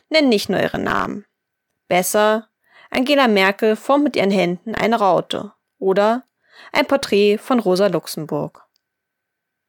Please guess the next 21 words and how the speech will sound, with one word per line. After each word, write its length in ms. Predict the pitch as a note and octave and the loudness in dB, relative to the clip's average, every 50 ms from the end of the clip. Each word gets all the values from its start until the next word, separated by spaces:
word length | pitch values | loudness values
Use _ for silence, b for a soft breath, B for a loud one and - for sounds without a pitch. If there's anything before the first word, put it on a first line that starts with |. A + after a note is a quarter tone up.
| B B B B B B B B | B B B B B B B B
Beschreibt 600 | - A#3 A3 - - - A#3 B3 C4+ C4+ - - | -6 -4 -4 -2 0 0 0 0 0 -2 -6 -12
jedes 580 | - - G#3 A3+ A3+ A3 A3 F#3+ G3 G3 - - | -6 -2 0 2 4 4 2 2 2 0 -2 -4
Bild. 480 | _ - C#3+ G2 - - - - _ _ _ _ _ B B B B B B B | _ -4 -4 -2 -4 -6 -10 -16 _ _ _ _ _ B B B B B B B
Auch 200 | - - D4+ - | -4 -2 -2 0
wenn 140 | F#4 D4+ - | -2 0 0
euer 240 | - A3+ A3+ G#3+ | 2 2 2 2
Bild 440 | F#3+ - - G3 G3+ G#3+ A3+ - - _ | 0 0 0 2 2 2 0 -2 -8 _
im 140 | - A3+ A3+ | -6 -2 -2
entsprechenden 640 | G#3+ G#3 - - - - G3 G#3+ G#3+ A#3 A3+ G#3+ G#3 | -2 -2 -2 -4 -4 -2 -2 0 0 0 0 -2 -2
Post 320 | - - F#3 G3 A3+ - | -2 0 0 0 0 0
oder 200 | G#3+ G#3+ A3 G#3 | 0 0 0 -2
Text 360 | G#3 - F3+ F3 - - - - | -2 -2 -4 -4 -4 -8 -10 -6
bereits 320 | G3+ - D#3+ E3+ - - | -2 -2 -2 -2 0 -2
erklärt 480 | - - - - F3 F3+ F#3 - - - | -4 -4 -2 0 0 0 0 -2 -4 -10
wird. 280 | - - - - _ _ _ _ _ _ - | -10 -10 -12 -16 _ _ _ _ _ _ -10
Schreibt 340 | - - A3 A3+ A3+ - - | -4 -2 -2 -2 -2 -2 -2
lieber 460 | B3 B3 A#3 A#3+ B3 B3 B3 C4 B3+ _ B B B B B B | 0 0 2 2 2 0 0 -2 -6 _ B B B B B B
Bild 260 | - B3+ D4 D#4 - - | 0 0 2 0 0 0
wie 100 | A#3 G#3+ | 0 0
im 140 | G#3+ G#3 | 0 0
Post, 480 | - - F3 F3 F#3 G3+ A3+ - - _ | 0 0 2 2 2 2 0 -4 -8 _